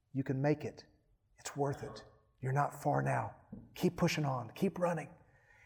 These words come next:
And the cloud of witnesses in-, enables them to do what they would have lacked the ability to do on their own.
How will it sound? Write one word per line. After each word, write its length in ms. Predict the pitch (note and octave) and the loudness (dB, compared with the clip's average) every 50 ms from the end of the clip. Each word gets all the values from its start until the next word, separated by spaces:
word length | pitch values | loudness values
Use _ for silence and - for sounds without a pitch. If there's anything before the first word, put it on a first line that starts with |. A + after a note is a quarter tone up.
| - - _ - | -20 -20 _ -6
And 80 | B2 A2+ | -6 -6
the 60 | - | -6
cloud 600 | - - - - - C3 C3 D#3 E3+ F3 F#3 F#3 | -8 -10 -6 -2 0 2 6 6 8 8 8 8
of 160 | E3 D#3 C3 B2+ | 8 6 4 4
witnesses 600 | C#3 D#3+ E3 E3 C3+ A#2+ - - A#2+ A#2 - - - - - _ _ | 4 4 4 2 -2 -6 -6 -8 -8 -8 -10 -14 -20 -20 -20 _ _
in-, 240 | - C#3 C3 B2 - - - - - - | -2 -2 0 -2 -2 -6 -14 -20 -8 -2
enables 720 | C3+ B2+ B2+ C3 C#3 D3+ E3+ F#3+ G3 D#3+ E3 D3+ C3 A#2 A2+ | 0 0 2 4 8 10 10 12 12 10 8 6 6 4 0
them 200 | A#2+ A#2 A2+ A#2 | -4 -4 -6 -6
to 100 | - - | -6 -6
do 300 | A#2 A#2 C3+ C#3 C#3 C3 | -2 0 2 2 2 2
what 160 | B2 A#2 B2+ B2 | 2 0 -2 -2
they 100 | C3+ B2+ | 0 0
would 140 | B2 B2+ | 0 -2
have 120 | A#2+ G#2+ A2+ | -2 -2 0
lacked 260 | A#2+ B2+ C3 B2+ - | 2 2 2 0 0
the 80 | - B2 | -2 -2
ability 340 | A2 B2+ A#2 A#2+ A2 A#2 | 0 0 -2 -2 -2 -4
to 140 | G#2+ A2+ B2 | -4 -6 -6
do 120 | A#2+ A#2+ A2 | -6 -4 -4
on 100 | G#2+ G#2+ | -4 -6
their 120 | G#2 G2+ | -6 -8
own. 100 | G2+ G#2 | -10 -12